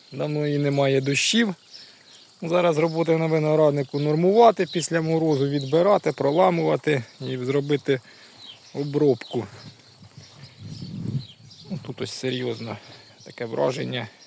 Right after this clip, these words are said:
Також робляться прищепи на винограднику. Ну, бажано, звичайно, робити, коли стоїть уже те-, дуже така гарна, тепла погода, однак не вистачає,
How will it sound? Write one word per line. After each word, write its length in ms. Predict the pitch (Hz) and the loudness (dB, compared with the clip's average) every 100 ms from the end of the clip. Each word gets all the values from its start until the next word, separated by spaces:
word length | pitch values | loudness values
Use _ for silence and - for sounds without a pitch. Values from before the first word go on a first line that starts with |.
| - _ - _ - - - - - _ _ - - | -20 _ -20 _ -20 -20 -20 -20 -20 _ _ -20 -20
Також 340 | 220 233 160 | -8 -2 2
робляться 580 | 170 151 139 131 131 117 - - - - - - | 2 4 2 2 0 0 -6 -20 -20 -20 -20 -8
прищепи 600 | 135 139 - 226 196 170 | -6 -6 -4 -4 -4 -4
на 140 | 165 | -4
винограднику. 840 | 160 151 151 147 151 131 131 - 127 139 | -4 -4 -2 2 2 2 -6 -8 -10 -8
Ну, 140 | 226 - - - - - - | -12 -14 -20 -20 -20 -20 -20
бажано, 480 | 143 123 143 143 143 | -14 4 6 6 4
звичайно, 480 | 135 147 147 143 143 | 2 2 4 4 4
робити, 420 | 139 139 143 139 | 2 2 0 0
коли 380 | - 135 143 131 - - _ - - - - - _ _ - - - | 0 2 4 2 -2 -20 _ -20 -20 -20 -20 -20 _ _ -20 -20 -18
стоїть 360 | - 139 135 139 | -6 -2 0 0
уже 180 | 135 | 2
те-, 280 | 139 - 160 135 - | 0 0 -4 -4 -14
дуже 400 | 147 127 127 123 | -12 -6 -4 -2
така 280 | 117 107 107 | -4 -4 -2
гарна, 360 | 117 139 131 127 | 4 4 4 0
тепла 320 | - 131 131 | 2 2 2
погода, 440 | - 165 220 160 | 2 2 4 4
однак 240 | 120 131 120 - - - - - - - - - - | 2 0 -6 -8 -20 -20 -20 -20 -20 -20 -20 -20 -14
не 100 | 123 | -8
вистачає, 640 | 135 135 - - 120 104 | -6 -2 -2 -2 -4 -6